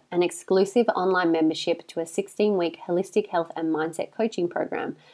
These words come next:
Abundance Club supports, educates, and empowers its members with their self-love, mental health, happiness, nutrition, and exercise so they can live their healthiest and most abundant life.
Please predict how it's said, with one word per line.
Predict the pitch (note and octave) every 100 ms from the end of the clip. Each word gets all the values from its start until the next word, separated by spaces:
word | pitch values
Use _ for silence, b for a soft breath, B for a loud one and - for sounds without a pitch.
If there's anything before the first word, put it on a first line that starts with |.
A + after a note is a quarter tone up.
| b b _
Abundance | G3+ A3+ A#3
Club | - F3+
supports, | - F3+ - G#3 - -
educates, | G3 F#3+ F#3+ D#3+ -
and | E3+
empowers | E3 F3 - F3 F#3 F3+
its | -
members | E3+ D#3+ E3 D#3+ -
with | D#3
their | C#3 D3
self-love, | - G3 G3 F#3 E3 E3 -
mental | F3 E3+ F3 F#3
health, | F3+ E3 D#3 - -
happiness, | E3+ F#3 F3+ F3+ - b b _
nutrition, | E3 F3 G3+ G3 F#3 E3+
and | D#3+ -
exercise | D#3 - - B2+ F#2 C#3 - b b
so | -
they | E3+ F3
can | F3 F#3+
live | F3 E3+
their | E3+
healthiest | E3+ E3+ - F3 E3
and | D#3+
most | D#3 -
abundant | D#3 D3+ D3+ D#3 -
life. | - D#3